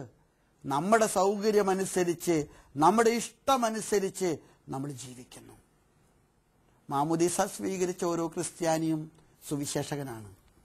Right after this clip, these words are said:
സന്തോഷ് ബ്രദർ മഹത്വത്തിന്റെ സാന്നിധ്യത്തിലൂടെ പ്രസംഗിക്കുമ്പോൾ അപൂർവം ചിലരെങ്കിലും എന്നോട് ചോദിച്ചിട്ടുണ്ട്, "സന്തോഷ് ബ്രദറിന് അങ്ങനെ സുവിശേഷം പ്രസംഗിക്കാൻ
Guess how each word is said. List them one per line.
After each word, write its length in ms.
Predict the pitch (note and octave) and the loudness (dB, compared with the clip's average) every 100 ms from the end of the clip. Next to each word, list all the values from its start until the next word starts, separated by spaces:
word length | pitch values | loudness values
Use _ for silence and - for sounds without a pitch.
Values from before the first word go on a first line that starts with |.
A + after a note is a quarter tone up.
| _ _ _ _ _ _ _ _ - _ _ _ _ _ _ - | _ _ _ _ _ _ _ _ -20 _ _ _ _ _ _ -6
സന്തോഷ് 540 | D#3 D#3 D#3+ D#3 D#3 | -2 0 2 2 0
ബ്രദർ 260 | D#3 D3+ D3 D3+ D3+ - _ _ _ _ - | -2 0 0 0 -2 -10 _ _ _ _ -4
മഹത്വത്തിന്റെ 640 | D3 C3 E3+ F3 F3 E3+ | 0 0 -2 -4 -2 -4
സാന്നിധ്യത്തിലൂടെ 840 | - D3+ D3+ E3+ E3 D#3+ E3 E3 E3 | 2 4 4 2 -2 -4 -4 -2 -2
പ്രസംഗിക്കുമ്പോൾ 840 | D#3+ D3+ E3 E3 D#3 E3 D#3+ D#3 D#3+ - _ _ _ _ _ | -4 -4 -4 -4 -4 -4 0 -2 -2 -12 _ _ _ _ _
അപൂർവം 440 | C#3 C#3 D#3+ F3+ F3+ | -6 0 2 2 2
ചിലരെങ്കിലും 460 | E3 E3 E3 E3 | 0 0 -2 -2
എന്നോട് 280 | D#3+ E3+ E3+ | -2 0 0
ചോദിച്ചിട്ടുണ്ട്, 760 | F#3 E3+ D#3+ - D#3 D#3+ D#3 C#3+ D#3 _ _ _ _ _ | -2 -4 -4 -8 -6 -6 -4 -6 -10 _ _ _ _ _
"സന്തോഷ് 460 | - C#3 C3+ D#3+ D#3+ | -10 -8 -4 -4 -4
ബ്രദറിന് 460 | E3 D#3+ D#3+ E3 E3 F3 _ _ _ _ | -4 -4 -4 -4 -4 -6 _ _ _ _
അങ്ങനെ 220 | C3 D#3 | -8 -8
സുവിശേഷം 540 | - C#3+ C#3 E3 D#3+ F#3 | -6 -8 -6 -8 -6 -8
പ്രസംഗിക്കാൻ 680 | F#3 - F3+ F3+ - E3+ | -8 -8 -8 -8 -6 -6